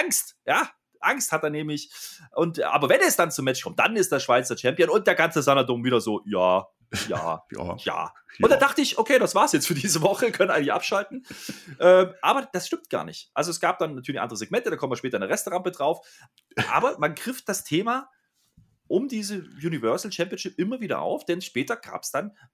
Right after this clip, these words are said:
Speaker 1: ein Backstage-Interview mit Kayla Braxton, die wir übrigens sehr, sehr oft gesehen haben in dieser Aus-,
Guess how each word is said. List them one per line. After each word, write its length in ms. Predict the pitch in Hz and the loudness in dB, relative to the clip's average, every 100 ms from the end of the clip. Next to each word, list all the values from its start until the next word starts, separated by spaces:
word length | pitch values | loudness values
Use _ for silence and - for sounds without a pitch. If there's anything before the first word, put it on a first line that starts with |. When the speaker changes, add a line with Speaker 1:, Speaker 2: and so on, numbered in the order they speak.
| - | -8
Speaker 1:
ein 180 | 98 | -4
Backstage-Interview 680 | 95 131 180 151 165 170 175 | -2 -2 -4 -8 -8 -6 -6
mit 100 | 180 | -6
Kayla 220 | - 127 | -2 -2
Braxton, 320 | 117 - - | 0 -4 -2
die 80 | 170 | -4
wir 80 | 165 | -4
übrigens 240 | 170 139 101 | -2 -2 2
sehr, 160 | 156 | 4
sehr 120 | 127 | 4
oft 140 | 87 - | 0 -4
gesehen 280 | 98 101 104 | -8 -6 -6
haben 140 | 113 | -6
in 60 | 127 | -6
dieser 320 | 120 139 - | 0 2 4
Aus-, 220 | 180 - | 2 0